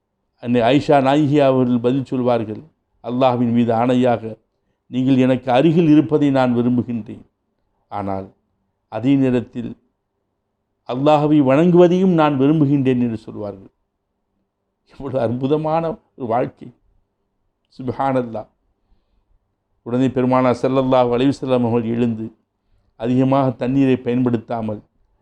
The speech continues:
லேசான முறையில் தண்ணீரை பயன்படுத்தி ஒளி செய்துவிட்டு அவர்கள்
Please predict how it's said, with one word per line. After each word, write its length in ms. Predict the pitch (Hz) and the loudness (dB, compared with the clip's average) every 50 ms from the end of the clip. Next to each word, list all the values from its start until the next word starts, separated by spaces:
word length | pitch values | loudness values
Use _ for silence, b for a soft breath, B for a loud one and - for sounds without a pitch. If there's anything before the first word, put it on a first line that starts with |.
| _ _ _ _ | _ _ _ _
லேசான 420 | 107 110 123 120 - 143 135 139 143 | -8 -6 -6 -4 -2 -2 0 0 0
முறையில் 360 | 139 135 127 127 123 120 113 - | 0 0 0 2 2 0 0 -2
தண்ணீரை 400 | 127 123 131 135 135 123 127 120 | -4 -4 -2 0 0 0 0 -2
பயன்படுத்தி 560 | 127 - 120 123 123 113 117 110 107 - 120 | -2 -4 -6 -4 -2 -2 -4 -6 -6 -8 -8
ஒளி 220 | 107 110 120 127 | -6 -4 -2 -4
செய்துவிட்டு 640 | 120 - 123 117 110 110 107 107 104 98 - 107 104 104 - _ _ _ _ _ _ _ _ _ _ _ _ _ - | -4 -4 -6 -8 -6 -6 -8 -8 -10 -12 -16 -20 -20 -20 -20 _ _ _ _ _ _ _ _ _ _ _ _ _ -10
அவர்கள் 380 | 110 110 113 101 107 107 104 | -8 -6 -6 -6 -6 -8 -10